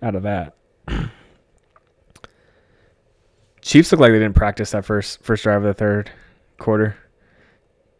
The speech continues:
Good joke by my buddy Dan. He texted us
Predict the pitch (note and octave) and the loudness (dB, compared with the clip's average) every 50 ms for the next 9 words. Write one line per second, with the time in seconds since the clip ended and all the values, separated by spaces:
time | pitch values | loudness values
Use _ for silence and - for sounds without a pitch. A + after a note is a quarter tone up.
0 | _ _ _ _ _ _ _ - A#2 A2+ G#2+ A#2+ A2+ A2 - A#2+ A2 A2 G#2+ G2+ | _ _ _ _ _ _ _ 2 2 4 4 4 4 4 4 2 0 0 0 0
1 | G#2 G#2 G2+ G#2 G2 G2 G2+ G2+ G#2 G#2 G#2 G#2 G2+ - - A2 A2+ G#2 - G#2+ | 0 0 0 0 -2 -2 -2 -2 -2 -2 -4 -6 -8 -10 -8 -6 -6 -4 -4 -4
2 | G#2 - - A2 G#2+ G#2+ G#2 - - - | -4 -4 -2 0 0 0 -2 -4 -10 -18